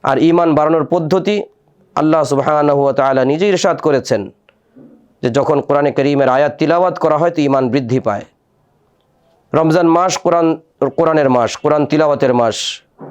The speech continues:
রাসূল সাল্লাল্লাহু আলাইহি ওয়াসাল্লাম জিবরিল আলাইহি সালাতু ওয়াসসালামের সাথে রমজান মাসে কোরআন, কোরআনে কারীম শুনাইতেন। তো এই রমজান মাস আমরা নিজেরা কোরআনে কারীমের তিলাওয়াত করব,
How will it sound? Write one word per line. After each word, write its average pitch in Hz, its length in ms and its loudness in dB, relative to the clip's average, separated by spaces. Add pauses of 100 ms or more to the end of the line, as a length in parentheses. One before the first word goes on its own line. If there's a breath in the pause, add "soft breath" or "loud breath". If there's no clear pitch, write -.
রাসূল 139 280 0
সাল্লাল্লাহু 143 580 0
আলাইহি 143 360 0
ওয়াসাল্লাম 156 600 0 (720 soft breath)
জিবরিল 160 360 0
আলাইহি 185 320 0
সালাতু 175 360 0
ওয়াসসালামের 156 500 0
সাথে 165 460 -2
রমজান 143 380 0
মাসে 143 320 0
কোরআন, 143 320 -2 (160)
কোরআনে 143 240 0
কারীম 127 220 0
শুনাইতেন। 123 520 -2 (1700)
তো - 80 -2
এই 180 120 2
রমজান 156 360 2
মাস 165 360 0
আমরা 135 300 0
নিজেরা 135 320 0
কোরআনে 139 260 0
কারীমের 131 420 -2
তিলাওয়াত 180 380 -2
করব, 139 380 -2